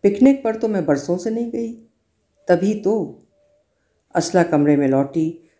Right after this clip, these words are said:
राजन की बातों से उसे सहसा जो धक्का सा लगा था, उससे वो अभी संभल नहीं पा रही थी। राजन को कितना सीधा, भिन्न प्रकार का व्यक्ति समझे थी।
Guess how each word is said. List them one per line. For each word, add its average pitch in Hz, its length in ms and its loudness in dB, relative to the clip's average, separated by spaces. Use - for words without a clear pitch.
राजन 165 360 4
की 196 120 0
बातों 147 400 0
से 185 120 -4
उसे 151 240 0
सहसा 151 480 0
जो 151 160 4
धक्का 190 380 -2
सा 196 140 2
लगा 143 280 2
था, 190 360 -6
उससे 175 680 2
वो 180 80 2
अभी 180 180 2
संभल 175 380 4
नहीं 143 100 2
पा 131 200 -6
रही 131 200 -6
थी। 139 420 -14
राजन 165 340 2
को 208 160 0
कितना 190 340 0
सीधा, 175 640 -2
भिन्न 185 240 4
प्रकार 170 380 -4
का 170 160 -4
व्यक्ति 180 340 -2
समझे 185 360 -2
थी। 196 380 -12